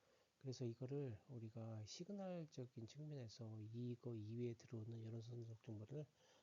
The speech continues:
잘라주는 역할을 하는 것이 바로 파고 분석기 개념입니다. 그래서 파고 분석기는 장기에서 방출되는 감마선 이외의 산란선을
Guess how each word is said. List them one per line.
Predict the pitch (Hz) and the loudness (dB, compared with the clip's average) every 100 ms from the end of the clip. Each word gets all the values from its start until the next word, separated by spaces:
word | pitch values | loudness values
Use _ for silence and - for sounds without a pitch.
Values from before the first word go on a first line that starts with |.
| - - | -20 -10
잘라주는 | 175 202 190 151 117 98 127 | -2 0 0 2 2 2 -2
역할을 | - 131 113 | 0 2 2
하는 | 120 | 2
것이 | 117 - | -2 -6
바로 | 120 110 | -6 -6
파고 | - 156 165 | -4 -2 0
분석기 | 160 139 - 120 113 110 113 107 | 0 -2 -2 0 2 2 -2 -4
개념입니다. | 120 113 107 110 _ _ _ _ _ _ _ _ _ _ _ _ _ | -2 0 -2 -4 _ _ _ _ _ _ _ _ _ _ _ _ _
그래서 | 160 - | -20 -18
파고 | 180 | -16
분석기는 | 185 180 170 - 151 175 135 _ _ _ _ _ _ _ - | -16 -18 -20 -20 -20 -20 -20 _ _ _ _ _ _ _ -16
장기에서 | 123 131 156 170 165 165 | -8 -8 -4 -4 -4 -4
방출되는 | 151 143 - 147 147 139 135 | -4 -6 -6 -6 -4 -4 -4
감마선 | 123 120 127 131 120 | -6 -6 -6 -4 -4
이외의 | 117 117 117 | -2 -2 -4
산란선을 | 147 151 156 151 139 127 127 | -6 -6 -6 -6 -6 -6 -6